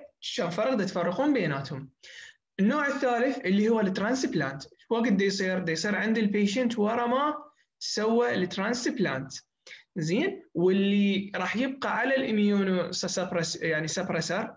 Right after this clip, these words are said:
المده طويله، وهمين اكثر شيء وين راح تشوفه؟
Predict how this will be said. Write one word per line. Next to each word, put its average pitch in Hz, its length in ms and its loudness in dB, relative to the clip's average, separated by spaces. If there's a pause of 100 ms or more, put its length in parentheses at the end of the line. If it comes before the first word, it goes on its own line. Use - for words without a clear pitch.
المده 202 840 2 (300)
طويله، 139 500 0 (280)
وهمين 208 400 0
اكثر 202 320 0
شيء 202 160 0
وين 202 120 2
راح 190 160 0
تشوفه؟ 180 540 0